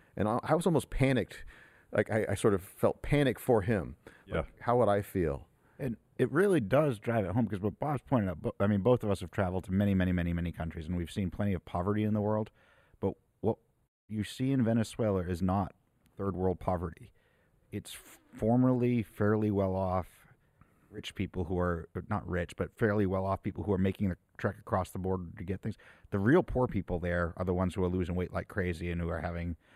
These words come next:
Speaker 3: high death rates, et, et, et cetera. Uh, but it's a warning sign, too, for socialist movements in places like the United States, 'cause Venezuela used to be wealthy.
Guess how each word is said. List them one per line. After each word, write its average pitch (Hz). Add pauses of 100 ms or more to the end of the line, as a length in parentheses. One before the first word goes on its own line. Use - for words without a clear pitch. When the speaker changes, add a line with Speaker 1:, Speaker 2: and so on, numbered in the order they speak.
(100)
Speaker 3:
high 95
death 87
rates, 87
et, 87 (320)
et, 98 (140)
et 98
cetera. 95 (500)
Uh, 87 (2000)
but 143
it's - (380)
a 117
warning 117
sign, 92
too, 165
for 95 (120)
socialist 120 (180)
movements 104 (160)
in 98 (100)
places 101 (320)
like 101
the 101
United 90
States, -
'cause - (380)
Venezuela 156 (220)
used 123
to 131
be 123
wealthy. 101